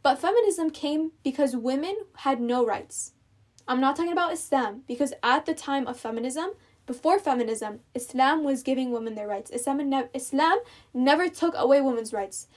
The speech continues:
It was the first religion that gave women the power to own land, the first religion that gave women the power to own their wealth. A lot of rights were given to women in Islam before any other religion. But men at the time actually thought women were devils.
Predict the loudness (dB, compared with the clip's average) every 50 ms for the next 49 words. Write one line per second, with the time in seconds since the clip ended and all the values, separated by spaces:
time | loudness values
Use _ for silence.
0 | -20 -20 _ -2 0 0 0 0 0 -2 -2 0 2 2 2 2 0 0 0 0
1 | 0 0 0 -2 -2 -4 -4 -4 -4 -4 -4 -4 -4 -2 -2 -4 -4 -2 0 0
2 | 0 -2 -4 -6 -8 -4 0 2 2 2 2 0 -2 -4 -2 -2 -2 -4 -8 -14
3 | -20 -20 -20 -20 -10 _ -6 -4 2 4 6 6 6 4 0 -2 0 0 0 0
4 | -2 -2 -2 -4 -4 -4 -6 -4 -4 -4 -4 -4 -4 -2 0 0 0 0 0 -2
5 | -4 -4 -2 -2 0 0 -2 2 4 6 6 6 4 2 -8 _ _ _ _ _
6 | _ _ _ _ _ _ 0 4 4 4 6 6 4 6 6 6 4 4 2 2
7 | 4 4 4 2 0 -4 -2 -2 -2 -2 -2 -2 -2 -2 -2 -2 -4 -6 -8 -10
8 | -10 -8 -8 -8 -6 -4 -6 -2 0 2 2 2 2 0 -2 -2 -2 2 2 4
9 | 4 4 4 4 2 0 0 -4 -6 -10 -16 -16 _ _ _ _ _ _ _ _
10 | -20 -20 -20 -4 _ 6 6 6 6 4 _ _ _ _ _ _ _ _ 2 6
11 | 6 6 6 4 2 0 -2 -2 -2 -2 -2 -2 -2 -2 -2 -2 -4 -4 -4 -4
12 | -2 -2 -4 -2 0 2 4 6 6 6 4 4 0 0 -2 -2 -2 -4 -6 -6
13 | -8 -12 -14 -16 -20